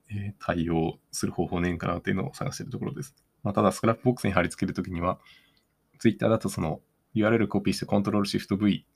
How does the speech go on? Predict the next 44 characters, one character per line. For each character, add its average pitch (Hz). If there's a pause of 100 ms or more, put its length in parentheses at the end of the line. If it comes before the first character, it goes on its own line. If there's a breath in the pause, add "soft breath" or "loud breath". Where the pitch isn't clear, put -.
を 95 (260)
使 -
っ -
て 90
貼 90
り 90
付 -
け -
る 92
と -
な 80
ん -
か 87
本 98
文 87
の 78
内 78
容 80
も 78
一 78
応 90
貼 87
り -
付 -
け -
ら 85
れ 82
る -
の -
で、 - (360 loud breath)
そ 104
れ 95
で 95
な 90
ん 82
と -
か -
な -
る 113
ん 110
で -
す -
け -
ど、 95